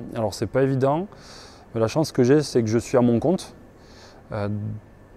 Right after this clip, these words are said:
donc, ça me permet de dégager des horaires quand j'ai besoin. Par exemple, pour les stages, quand je gagne les championnats de France, après, on a des stages en, en équipe de France, euh, qui sont répartis tout au long de l'année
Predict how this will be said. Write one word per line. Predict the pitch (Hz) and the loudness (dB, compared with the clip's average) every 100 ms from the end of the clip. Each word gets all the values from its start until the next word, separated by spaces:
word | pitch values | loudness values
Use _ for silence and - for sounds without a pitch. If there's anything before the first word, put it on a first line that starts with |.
| - | 0
donc, | 120 117 | 2 4
ça | 117 | 2
me | 113 | 2
permet | 120 127 | 2 2
de | 117 | 4
dégager | 120 120 117 127 | 4 6 4 4
des | 117 117 | 2 4
horaires | 120 120 | 2 2
quand | 120 110 | -4 -2
j'ai | 110 | -2
besoin. | 104 107 117 | -2 -2 0
Par | 110 | 2
exemple, | 120 - | 0 0
pour | |
les | 110 | -2
stages, | 104 - 120 113 113 | 0 2 4 2 -4
quand | - 110 | -2 0
je | 113 | 0
gagne | 117 120 | 2 0
les | |
championnats | 110 107 107 | 0 -4 -4
de | 104 | -6
France, | - 147 - | -4 -4 -4
après, | 104 131 | -6 -4
on | 110 | -4
a | |
des | 104 | -2
stages | 101 - 123 113 | -2 2 2 2
en, | 104 107 | -4 -4
en | 101 | -4
équipe | 104 - | -6 -2
de | 107 | -4
France, | - 156 190 - - - - - - | -2 -2 -2 -6 -18 -20 -20 -20 -8
euh, | 110 101 101 98 95 95 95 | -2 0 0 -2 -4 -6 -10
qui | - | -8
sont | 107 | -4
répartis | 104 110 - | -2 -4 -8
tout | - - 120 | -18 -4 0
au | |
long | 113 | 2
de | 110 | 2
l'année | 110 143 | 0 -2